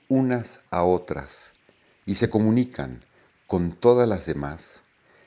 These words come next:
en formas análogas a todas las existentes entre los hombres. Estas funciones principales dentro del organismo de una civilización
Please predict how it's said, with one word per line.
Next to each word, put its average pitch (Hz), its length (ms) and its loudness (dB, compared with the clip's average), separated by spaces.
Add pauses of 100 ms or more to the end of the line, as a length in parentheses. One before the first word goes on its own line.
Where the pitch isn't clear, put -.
(120)
en 101 160 0
formas 135 680 0 (140)
análogas 98 920 -4 (520)
a 202 100 0
todas 127 560 0
las 107 200 -8
existentes - 1040 -10 (420)
entre 90 320 -2
los 69 260 -8
hombres. - 540 -16 (2750)
Estas 123 300 -2
funciones 98 580 0
principales 76 720 -6
dentro 90 360 -2
del 78 120 -2
organismo 71 840 -10 (420)
de 80 140 0
una 117 320 0
civilización 67 1080 -12